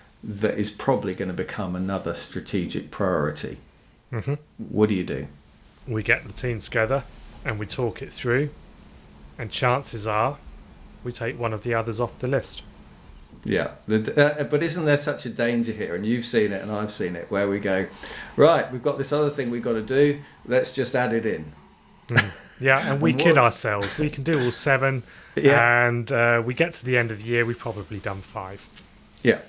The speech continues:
Speaker 2: So let's have
Speaker 1: Exactly.
Speaker 2: that conversation up front.
Speaker 1: Yeah.
Speaker 2: You know?
Speaker 1: Yeah.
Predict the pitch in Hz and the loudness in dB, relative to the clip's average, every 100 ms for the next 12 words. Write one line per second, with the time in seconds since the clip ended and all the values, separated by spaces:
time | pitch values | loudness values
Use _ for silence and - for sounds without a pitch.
0 | - _ - - 156 165 - 147 143 165 | -20 _ -6 4 6 6 6 2 2 0
1 | - 135 117 - 117 113 113 127 - 113 | -2 -4 -4 -2 -4 -2 -6 -6 -8 -10
2 | 98 - - _ _ _ _ - 294 254 | -10 -14 -20 _ _ _ _ -4 2 2
3 | - - _ _ 135 117 143 151 165 | 0 -16 _ _ 0 2 2 4 2